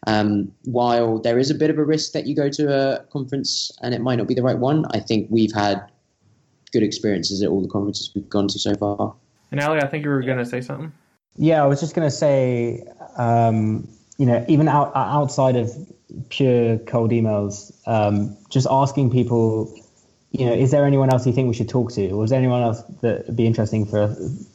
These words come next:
Speaker 3: yeah, to get in touch with?" Um, and then getting that next, getting that next conversation, that's a big part of it as well. 'Cause, you know, if you had that with every conversation you had, you'd always have a full pipeline of interesting people to talk to. Um, so I think that's, that's also,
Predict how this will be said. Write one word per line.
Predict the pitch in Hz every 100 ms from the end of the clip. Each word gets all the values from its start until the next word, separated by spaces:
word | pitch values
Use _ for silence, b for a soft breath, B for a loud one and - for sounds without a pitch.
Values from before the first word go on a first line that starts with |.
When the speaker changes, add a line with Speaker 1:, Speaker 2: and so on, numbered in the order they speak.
| _
Speaker 3:
yeah, | - - 107
to | -
get | 117
in | 110
touch | 107 110 -
with?" | 101 90 - b b b b
Um, | 107 107 107
and | 117
then | 117
getting | 123 120 117
that | 98
next, | 110 120 - - - - - - - - _ -
getting | 131 123 120
that | 113
next | 117 120 110 - - -
conversation, | - 123 117 131 123 143 156 - - _ _
that's | - 143
a | 139
big | 135 120
part | 127 127
of | 104
it | 73
as | 104
well. | 117 87 - - _
'Cause, | 127 120
you |
know, | 117
if | 110
you | 127
had | 139 135
that | 113
with | 117
every | 120 117
conversation | 117 110 113 113 113
you | 107
had, | 104
you'd | 107
always | 113 110
have | 104
a | 101
full | 104 - - 123 107
pipeline | 113 113 - 104
of | 104
interesting | 104 113 104 107 107
people | 107 104
to | -
talk | 117 110
to. | 110 101 - B B B B B B _ -
Um, | 110 107 104 104 104 104 139
so | -
I | 117
think | 131 123
that's, | 120 113
that's | - 110 113
also, | 107 107 104 104